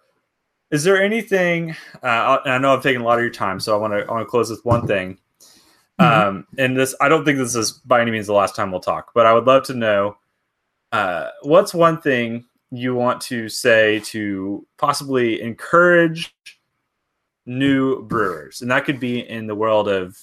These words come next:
Speaker 1: you know, mead, maybe wine, beer, anything like that. What's one thing,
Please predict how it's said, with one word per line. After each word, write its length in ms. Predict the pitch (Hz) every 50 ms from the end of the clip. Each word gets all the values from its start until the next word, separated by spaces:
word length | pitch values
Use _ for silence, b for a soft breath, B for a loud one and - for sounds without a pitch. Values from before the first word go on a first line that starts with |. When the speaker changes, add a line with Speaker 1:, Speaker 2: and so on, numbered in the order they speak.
| - _ _ _ _ _ -
Speaker 1:
you 140 | 117 107
know, 240 | 98 92 87 90 92 _ _ _ _ _ _ _ _ _ _ -
mead, 580 | 127 139 160 165 165 160 156 156 151 147 156 - _ _ _
maybe 760 | 113 120 120 123 117 117 110 107 104 101 101 101 104 101 _ _ _ _ _ _ _ _ _ _ _ _ _ _ _ -
wine, 680 | 123 127 135 139 139 139 139 135 135 135 131 127 110
beer, 520 | 117 127 123 123 120 117 113 110 110 113 -
anything 340 | - 131 127 123 - 127 120
like 180 | 113 107 98 -
that. 200 | 104 95 90 -
What's 200 | 123 139 139 -
one 160 | 156 151 143
thing, 340 | 143 139 123 120 117 117 117